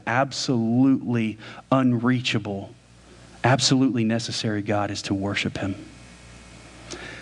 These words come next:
That's the only response that we can make to God. I mean, and this is what Paul is doing in this passage, right?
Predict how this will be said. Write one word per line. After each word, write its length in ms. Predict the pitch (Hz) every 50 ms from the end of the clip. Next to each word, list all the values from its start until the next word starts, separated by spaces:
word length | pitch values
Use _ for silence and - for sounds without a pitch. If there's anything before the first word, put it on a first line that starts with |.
| - - -
That's 200 | - 185 - -
the 160 | - 190 - -
only 300 | 175 208 220 226 220 202
response 640 | 180 180 156 - - - 180 190 190 143 - -
that 80 | - 143
we 120 | 160 160
can 200 | 160 - 156 151
make 320 | 151 165 165 147 - -
to 100 | - 156
God. 400 | 139 151 156 170 165 127 107 95 -
I 60 | -
mean, 200 | 156 170 180 160
and 80 | 185 185
this 180 | 202 185 -
is 100 | 208 160
what 180 | 175 175 - 147
Paul 320 | 147 - 185 180 185 175
is 140 | 165 156 147
doing 360 | 143 175 190 196 185 165 156
in 220 | - 143 156 156 156
this 160 | 151 147 147
passage, 500 | - 170 170 180 175 - - 110 - -
right? 280 | 135 139 151 165 156